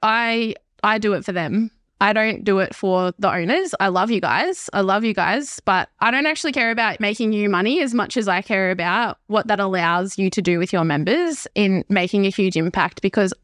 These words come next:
like, if I can do what you guys did for me through those studios, I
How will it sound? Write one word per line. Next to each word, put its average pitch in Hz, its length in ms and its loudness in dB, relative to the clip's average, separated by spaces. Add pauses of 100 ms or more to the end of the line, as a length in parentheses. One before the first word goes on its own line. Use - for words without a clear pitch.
(120)
like, 190 240 0
if 196 100 2
I 196 160 2
can 214 220 2
do 185 360 0 (220)
what 202 260 0 (120)
you 196 200 2
guys 196 280 0
did 185 180 0
for 220 140 0
me 180 440 0 (200)
through 196 200 2
those 175 220 2
studios, 190 560 0 (140)
I 180 420 0